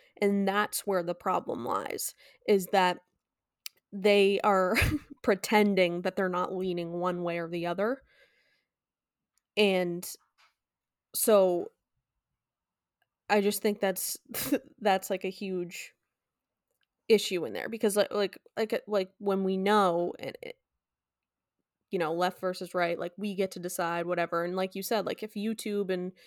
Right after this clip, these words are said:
whatever were to the right and Facebook was to the left, like, you would know.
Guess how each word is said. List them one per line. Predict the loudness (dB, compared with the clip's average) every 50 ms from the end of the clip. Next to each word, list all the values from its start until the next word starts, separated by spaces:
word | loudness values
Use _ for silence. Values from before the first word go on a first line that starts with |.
| -20 -20 -20 -20 -20 _ _
whatever | 0 2 2 2 2 2 2
were | 2 0 -2
to | -2 -2
the | -2 0
right | 0 2 2 4 4 2 2
and | 0 -2 -4 -4
Facebook | -2 0 0 0 -2 0 0 0 0 0 0
was | -2 -4 -4 -4 -6
to | -6 -6
the | -4
left, | -2 -2 -2 -2 -2 -6 -8 -8 -6
like, | -6 -6 -8 _
you | -14 -10 -6 -4
would | -4 -4 -2 0
know. | 0 2 2 2 0 -2 -6 -8